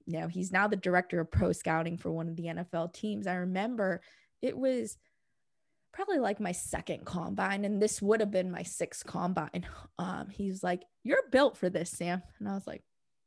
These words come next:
"What does that mean?" And at that time, I was a little naive to a lot of things, but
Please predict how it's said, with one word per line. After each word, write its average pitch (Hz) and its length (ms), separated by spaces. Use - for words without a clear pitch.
"What 508 120
does 311 100
that 190 220
mean?" 151 120
And 196 480
at 226 140
that 262 180
time, 233 220
I 202 60
was 208 140
a 220 40
little 214 200
naive 170 560
to 185 180
a - 20
lot 170 240
of 170 100
things, 180 460
but - 360